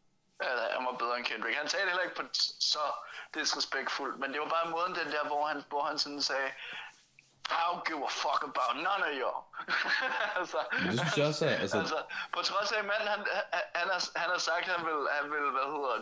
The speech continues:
Speaker 1: det, han vil, øh, pensioneres efter, efter, efter Born to Rap, så, så, så, så, så, så laver han lige noget igen, og det, det er jo dope nok, men altså, du skal lige slappe af med den der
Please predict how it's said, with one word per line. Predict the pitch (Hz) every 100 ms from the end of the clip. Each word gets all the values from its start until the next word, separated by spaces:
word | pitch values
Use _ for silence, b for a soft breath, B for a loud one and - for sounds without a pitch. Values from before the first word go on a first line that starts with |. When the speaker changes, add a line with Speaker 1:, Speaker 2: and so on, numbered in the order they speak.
| 117
Speaker 1:
det, | 101 - - _ _ _ B B B
han | 147 147
vil, | 147 143 131
øh, | 113 107 113 113
pensioneres | 156 139 - 135 143 143 160 - - -
efter, | 156 147 - 147 131 127 123 123 - _ _ _ _ B - -
efter, | 147 147 135 -
efter | 151 - -
Born | 139 147 160
to | 156
Rap, | 127 123 - - _ _ _ _ -
så, | - 165 165 151 147 82 82
så, | - -
så, | - - - - 190 160
så, | 151 -
så, | 160 165 - -
så | -
laver | 170 160 175
han | 165
lige | 156 151
noget | 143 143
igen, | 127 120 147
og | 143 143
det, | 156 160 151 147 160 - _ - - _ _ - -
det | 139
er | 151
jo | 147
dope | 170 165
nok, | 147 156 156
men | 131 123 120
altså, | 117 123
du | 117 - - - - _ _ _ _ -
skal | -
lige | 156 180
slappe | 165 156 143 147
af | 151
med | 147
den | 135
der | 135